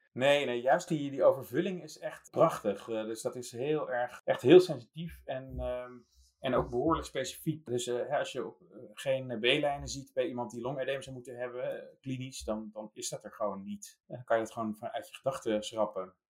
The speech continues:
En, en, eh, bepaalde beelden zijn veel minder specifiek, hoor. Dat, eh, dat klopt. Als je naar een, naar een pneumonie zoekt, dan kan dat,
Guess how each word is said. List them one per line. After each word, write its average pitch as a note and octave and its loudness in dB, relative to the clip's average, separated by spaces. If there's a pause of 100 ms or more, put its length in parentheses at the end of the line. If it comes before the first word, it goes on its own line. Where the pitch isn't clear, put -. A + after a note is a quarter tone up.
(220)
En, A2+ 4
en, A#2 -2
eh, A2 0
bepaalde A#2+ 10
beelden A#2 4
zijn A2 -6
veel A2+ -8
minder B2 -2
specifiek, - -6
hoor. A#2 4
Dat, A#2+ 0
eh, G#2+ -8
dat G#2+ -8
klopt. A#2+ -6
Als A2 0
je A2+ -8
naar G#2 2
een, G#2 -4
naar A2 -8
een G2+ -16
pneumonie A2 -2
zoekt, A2 -10
dan A2 2
kan A#2 8
dat, - 0